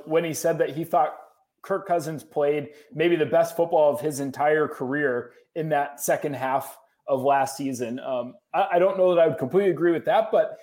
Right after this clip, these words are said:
Mike Zimmer has now come out and said, "Look, Kirk Cousins is gonna be back." Rick Spielman has said it. Um, I, I think it was probably always going to end up that way. It was more just,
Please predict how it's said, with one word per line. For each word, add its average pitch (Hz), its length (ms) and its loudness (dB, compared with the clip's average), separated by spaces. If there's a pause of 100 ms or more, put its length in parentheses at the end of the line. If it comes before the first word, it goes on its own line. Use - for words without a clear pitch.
(480)
Mike 190 280 2
Zimmer 208 260 4
has 170 200 2
now 175 180 4
come 170 160 -4
out 156 160 2
and 143 80 -10
said, 139 160 -4
"Look, 143 240 -2 (240)
Kirk 180 200 -4
Cousins 151 280 0
is 127 100 -6
gonna 165 180 -4
be 147 120 -4
back." 143 320 2
Rick 135 140 -4
Spielman 170 360 0
has 147 260 0
said 147 220 2
it. 147 140 -2 (240)
Um, 113 340 -6 (100)
I, 156 300 -4
I - 20 -4
think 175 200 -4
it 165 80 0
was 123 100 -6
probably 160 720 0 (120)
always 170 440 4
going 175 240 2
to - 160 0
end 175 180 0
up 170 200 0
that 208 200 -2
way. 226 300 2 (320)
It 190 40 2
was 175 200 4
more 170 320 4
just, 156 240 -2